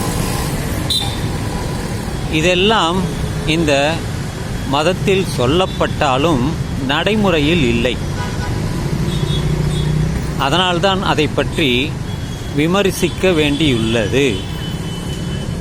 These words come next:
நான் எந்த மதத்தையும் கடைபிடிப்பவன் அல்ல. என்னை பொறுத்தவரையில் பௌத்தமும் சமணமும் திருக்குறளும் தான். வேறு எதையும் நான்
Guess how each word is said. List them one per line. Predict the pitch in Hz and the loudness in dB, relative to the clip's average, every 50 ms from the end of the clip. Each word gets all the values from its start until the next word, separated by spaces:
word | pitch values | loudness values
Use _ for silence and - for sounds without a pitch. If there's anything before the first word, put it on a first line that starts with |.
| - - - - - - - - - - - - - 180 | -4 -4 -4 -4 -4 -4 -4 -4 -4 -4 -6 -4 -2 0
நான் | 175 185 190 190 175 151 - 160 151 160 | 0 0 0 0 -2 -2 -2 0 2 2
எந்த | 180 202 226 233 226 208 190 | 2 4 4 4 4 4 2
மதத்தையும் | 180 170 180 165 165 170 170 151 151 180 214 226 - - - - - - - - - | 2 2 2 2 2 2 2 2 4 2 2 2 0 -2 -2 -4 -4 -6 -4 -2 0
கடைபிடிப்பவன் | 143 147 175 175 - 170 151 147 143 - - 143 131 143 165 208 - - 135 127 | 0 2 2 2 2 0 0 0 0 2 2 2 2 2 2 0 0 0 0 2
அல்ல. | 123 123 117 107 110 127 135 123 110 101 - - - - - - - - - - - - - - - - - - - - - - - - 147 127 | 2 2 2 2 2 2 2 0 0 0 -2 -2 -2 -2 -4 -2 -2 -4 -2 -4 -4 -4 -4 -4 -4 -4 -4 -4 -4 -4 -4 -4 -4 -2 0 0
என்னை | 127 139 156 151 123 - | 2 2 2 0 0 2
பொறுத்தவரையில் | 151 151 160 160 - 190 180 175 165 160 165 165 165 185 220 226 - - - - - - - - - - - - - - - - - - - - - - - - - - - | 2 2 2 2 2 2 2 4 4 2 2 2 2 2 2 0 -2 -2 -4 -4 -4 -4 -4 -4 -4 -4 -4 -4 -4 -4 -4 -4 -4 -4 -4 -4 -2 -2 0 0 2 2 2
பௌத்தமும் | 143 165 170 170 165 - 196 185 180 190 202 214 202 - - | 2 2 2 2 2 2 2 4 4 4 2 2 0 2 0
சமணமும் | 151 147 156 170 165 170 165 170 196 233 233 - - | 2 2 2 2 2 2 4 4 4 2 2 0 0
திருக்குறளும் | - 175 180 180 170 - 175 160 151 143 131 127 127 131 | 2 2 2 4 2 2 2 4 4 2 2 2 2 2
தான். | 135 120 98 - - - - - - - - - - - - - - - - - - - - | 2 0 0 -2 -4 -4 -4 -4 -4 -4 -4 -4 -4 -4 -2 -2 -2 -2 -2 -4 -2 0 0
வேறு | 165 180 185 175 170 156 165 | 2 2 4 4 4 2 4
எதையும் | 170 185 202 202 214 202 185 175 170 | 4 4 4 4 4 4 4 2 2
நான் | 165 151 139 | 2 2 2